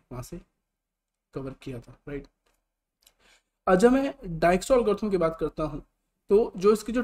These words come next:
टाइम कॉम्प्लेक्सिटी है, that is E log V, इसकी टाइम कॉम्प्लेक्सिटी यहाँ से निकलती है। कितनी होती है यहाँ पर? E log V। और E क्या होता है? E is in big of V square,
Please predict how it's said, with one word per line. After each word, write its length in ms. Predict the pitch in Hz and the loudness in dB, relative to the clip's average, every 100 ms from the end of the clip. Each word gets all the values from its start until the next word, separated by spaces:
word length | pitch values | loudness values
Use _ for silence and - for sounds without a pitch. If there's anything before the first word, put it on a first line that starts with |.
| - | -4
टाइम 240 | - 170 226 | -2 0 0
कॉम्प्लेक्सिटी 580 | 214 190 185 170 - 165 | -4 -4 -4 -6 -4 -6
है, 180 | 135 147 _ _ _ _ | -6 -12 _ _ _ _
that 260 | - 156 - | 0 0 0
is 200 | 190 190 - - | -2 -2 -10 -6
E 280 | 196 226 240 - - 262 | -4 -2 -4 -8 -6 -4
log 300 | 285 170 165 143 | 0 0 -2 -2
V, 120 | 139 120 - _ | -4 -4 -10 _
इसकी 280 | 156 - 202 | -10 -6 -6
टाइम 260 | 185 151 156 | -4 -4 -4
कॉम्प्लेक्सिटी 520 | 165 156 131 - 156 | -6 -8 -10 -10 -10
यहाँ 140 | 131 | -10
से 260 | 127 170 233 - _ _ | -8 -8 -8 -12 _ _
निकलती 400 | 143 143 131 127 | -8 -6 -8 -8
है। 60 | 120 | -10
कितनी 220 | 160 185 | -4 0
होती 160 | 175 | 0
है 60 | 180 | 0
यहाँ 80 | 165 | -2
पर? 120 | 202 - - | -6 -10 -10
E 200 | 165 220 - _ - 135 | -8 -8 -12 _ -10 -6
log 260 | 135 127 | -6 -6
V। 100 | 127 117 _ _ _ _ _ | -10 -12 _ _ _ _ _
और 360 | - 175 214 - _ _ | 0 2 2 -6 _ _
E 160 | 233 254 | 0 2
क्या 120 | 254 214 | 4 2
होता 240 | 196 190 | 2 0
है? 180 | 202 214 _ | -4 -8 _
E 200 | 190 220 233 _ _ _ | -4 -4 -6 _ _ _
is 160 | 170 160 | 0 0
in 160 | 170 165 | 0 -2
big 160 | 156 147 - | -4 -6 -4
of 340 | 151 165 165 - 131 | 0 0 -2 -10 -8
V 120 | 147 151 | -4 -4
square, 440 | - - 127 117 | -6 -12 -10 -10